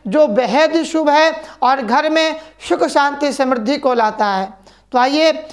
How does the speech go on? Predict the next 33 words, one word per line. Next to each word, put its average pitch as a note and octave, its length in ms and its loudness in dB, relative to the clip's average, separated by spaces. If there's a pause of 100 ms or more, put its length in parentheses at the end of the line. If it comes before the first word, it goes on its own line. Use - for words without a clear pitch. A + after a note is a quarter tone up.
(180)
बात B3+ 380 0
करते C#4+ 280 -2
हैं D4 240 -2 (240)
कि C4+ 60 -2
आपको C4 360 0
ऐसा C#4 200 0
कौन D#4 420 0
सा D#4 120 0
दो C#4 200 2
पौधा C#4 380 2 (400)
आपको B3 220 -2
अपने C4+ 320 0
घर A3 200 -2
में C#4+ 120 0
अवश्य C4 460 -2
में B3 200 -2
लगाना A3 400 -2
चाहिए। G3+ 440 -4 (600)
तो C4+ 60 -2
उसमें E4 420 0 (220)
जो C4+ 100 -2
सबसे D4+ 380 0
पहला D#4 400 0
पौधा C4 440 0
है D4+ 260 2 (260)
वह C#4 160 2
है D#4+ 260 4 (440)
अशोक E4+ 480 2
का B3+ 80 0
पौधा। G3+ 680 -4 (300)
अशोक E4+ 480 0
का D#4 120 2
पे-, D#4 260 -2